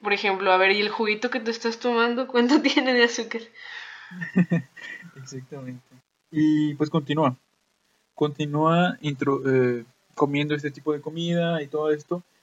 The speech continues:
Speaker 2: Y otro punto que menciona también es el tamaño de las per-, de las porciones. No sé si recuerdas, Kertin, que mencionaba algo de, del tamaño de la hamburguesa y de la carne y de las papas, que pues lógicamente están demasiado grandes para lo que deben de ser.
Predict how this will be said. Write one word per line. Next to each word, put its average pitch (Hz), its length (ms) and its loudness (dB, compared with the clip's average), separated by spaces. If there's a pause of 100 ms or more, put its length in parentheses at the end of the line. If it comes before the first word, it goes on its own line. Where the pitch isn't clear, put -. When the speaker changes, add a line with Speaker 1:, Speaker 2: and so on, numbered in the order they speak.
(100)
Speaker 2:
Y 143 80 -2
otro 175 160 -4
punto 180 340 -2
que 180 100 -10
menciona 160 440 -6
también 165 460 -6
es - 100 -6
el 160 100 0
tamaño 147 400 -2
de 151 60 0
las 143 160 -2
per-, 127 160 -4
de 135 120 0
las 127 140 0
porciones. 135 460 0
No 131 100 -2
sé 131 100 -20
si - 100 -18
recuerdas, 131 400 -6
Kertin, 139 360 -10 (440)
que 135 100 0
mencionaba 127 840 4 (420)
algo 131 420 2
de, 135 420 6
del 123 120 -2
tamaño 131 340 0
de 143 80 2
la 135 100 2
hamburguesa 135 600 0
y 139 40 -2
de 131 100 -4
la 120 120 -2
carne 127 440 0
y 127 160 -6
de 123 60 -2
las 117 140 -6
papas, 143 420 2 (600)
que 135 80 0
pues 131 180 0
lógicamente 139 440 4
están 135 180 2
demasiado 139 340 4
grandes 143 340 2
para 127 180 -4
lo 123 100 -2
que - 120 -8
deben 131 180 0
de 135 80 -6
ser. 165 260 0